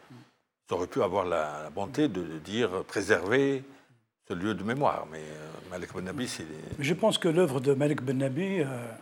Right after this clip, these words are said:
Speaker 2: a quand même perduré chez les immigrés dans ce quartier-là, donc à côté de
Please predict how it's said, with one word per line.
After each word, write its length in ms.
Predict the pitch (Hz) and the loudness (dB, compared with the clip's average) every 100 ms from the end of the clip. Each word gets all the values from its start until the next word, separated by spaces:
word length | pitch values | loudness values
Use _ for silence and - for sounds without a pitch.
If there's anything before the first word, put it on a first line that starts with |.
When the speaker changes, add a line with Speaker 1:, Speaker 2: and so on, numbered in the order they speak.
| - | -14
Speaker 2:
a 60 | - | -6
quand 100 | 147 | 0
même 200 | 165 139 | 0 4
perduré 480 | 165 131 143 156 | 4 6 4 4
chez 160 | 151 135 | 4 0
les 180 | 131 120 | -2 0
immigrés 480 | 135 135 135 143 - - - _ _ | 0 0 2 0 0 -12 -20 _ _
dans 120 | 143 | -2
ce 140 | 131 143 | 0 0
quartier-là, 640 | - - - 202 160 160 | -2 -4 -2 0 0 -4
donc 180 | 160 120 | -6 -10
à 40 | 135 | -8
côté 260 | - - | -6 -6
de 100 | 127 | -4